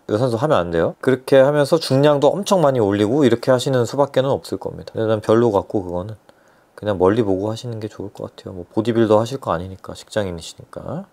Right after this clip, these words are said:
요즘 등이 좋아지고 싶어서 사분할 중이지만 매일 풀업을 마지막에 꼭 십 세트 가량 해줍니다. 월요일은 가슴 플러스 풀업, 화요일에는 풀업 메인으로 등, 수요일에는 하체와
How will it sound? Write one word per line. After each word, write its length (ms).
요즘 280
등이 280
좋아지고 380
싶어서 380
사분할 480
중이지만 640
매일 280
풀업을 460
마지막에 460
꼭 320
십 180
세트 240
가량 300
해줍니다. 640
월요일은 520
가슴 640
플러스 360
풀업, 460
화요일에는 560
풀업 320
메인으로 480
등, 420
수요일에는 420
하체와 540